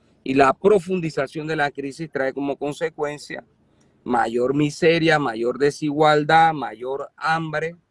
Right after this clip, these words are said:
en Panamá. Fíjate que la crisis está de tal magnitud que no solo los trabajadores han perdido su puesto de trabajo, sino que las personas, los trabajadores y sus familias que deben estar amparados por el Seguro Social,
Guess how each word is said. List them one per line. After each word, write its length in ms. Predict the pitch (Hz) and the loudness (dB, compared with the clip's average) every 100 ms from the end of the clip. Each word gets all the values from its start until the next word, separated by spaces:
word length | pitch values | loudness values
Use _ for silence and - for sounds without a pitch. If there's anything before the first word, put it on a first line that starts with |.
| _ _ | _ _
en 180 | - 123 | -14 -8
Panamá. 680 | - 151 156 151 151 156 180 _ _ _ _ _ _ | -2 0 0 -2 -2 -2 -4 _ _ _ _ _ _
Fíjate 360 | 160 180 175 | -2 -2 -2
que 60 | 160 | -6
la 140 | 143 | -8
crisis 240 | 135 160 170 | -10 -12 -8
está 180 | 170 170 | -4 -2
de 140 | 185 | -2
tal 200 | 165 170 | -4 -4
magnitud 680 | 175 175 170 151 175 175 208 _ - - - | -2 -4 -4 -4 -4 -4 -8 _ -20 -20 -6
que 120 | 139 | -4
no 100 | 147 | -4
solo 280 | 180 175 170 | -2 0 0
los 120 | 160 | -2
trabajadores 300 | 139 143 165 | -2 -2 -4
han 80 | 151 | -4
perdido 300 | 143 156 156 | -6 -6 -10
su 100 | 135 | -8
puesto 260 | 156 165 | -6 -2
de 120 | 156 | -2
trabajo, 520 | 131 139 151 185 180 156 | -2 -2 -2 -6 -8 -10
sino 240 | 123 131 | -6 -4
que 80 | 160 | -2
las 100 | 156 | -2
personas, 540 | 131 123 - 160 143 131 | -2 -6 -6 -6 -6 -8
los 100 | 117 | -6
trabajadores 680 | 120 117 120 151 170 147 147 _ _ _ _ _ _ _ _ _ _ _ _ _ _ | -6 -4 0 2 2 -2 -8 _ _ _ _ _ _ _ _ _ _ _ _ _ _
y 80 | 135 | -4
sus 220 | - 185 | 2 4
familias 500 | 190 160 190 185 143 | 4 6 6 4 0
que 100 | 131 | 0
deben 220 | 135 151 | -2 -2
estar 240 | 151 156 156 | -2 0 -2
amparados 400 | 151 131 151 156 | -2 -4 -4 -4
por 140 | 135 | -8
el 60 | 120 | -8
Seguro 360 | 120 123 151 | -8 -6 -4
Social, 540 | 143 151 - 151 147 | -4 -6 -2 0 0